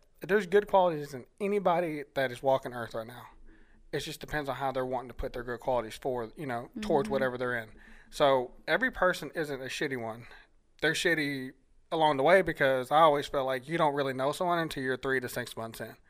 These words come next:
Speaker 1: because you're not gonna talk about what you believe, what you don't like, what you do like, what bothers you, what irritates you, what annoys you, you know, or anything to that aspect. So, you know, at this point, when you have your daughter kinda picking up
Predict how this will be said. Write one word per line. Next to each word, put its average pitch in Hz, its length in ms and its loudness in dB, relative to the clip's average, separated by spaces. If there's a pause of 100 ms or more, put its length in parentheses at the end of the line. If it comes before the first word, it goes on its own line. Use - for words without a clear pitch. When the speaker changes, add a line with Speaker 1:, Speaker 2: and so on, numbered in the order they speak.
(260)
Speaker 1:
because 180 220 -2
you're 220 80 4
not 247 160 6
gonna 160 120 0
talk 151 200 2
about 135 260 -4 (520)
what 117 120 -8
you 113 60 -8
believe, 196 480 0
what 170 160 -4
you 123 40 -4
don't 160 220 2
like, 156 300 2
what 123 100 -10
you 117 60 -14
do 147 180 0
like, 147 400 4
what 123 220 -4
bothers 170 420 8
you, 165 180 -2
what 135 160 -2
irritates 156 460 -2
you, 147 80 -6
what 117 80 -6
annoys 151 320 2
you, 147 200 -2 (340)
you 139 100 -2
know, 127 240 2
or 135 400 -4
anything 175 360 -2
to 147 100 -4
that 131 160 2
aspect. 131 560 -4 (260)
So, 135 520 2 (540)
you 160 120 -6
know, 139 300 -2 (500)
at 143 120 -4
this 208 200 0
point, 147 340 0
when 135 140 -4
you 139 80 -4
have 151 260 0 (140)
your 156 120 -4
daughter 139 540 4
kinda 131 280 -4
picking 170 440 -6
up 139 300 -2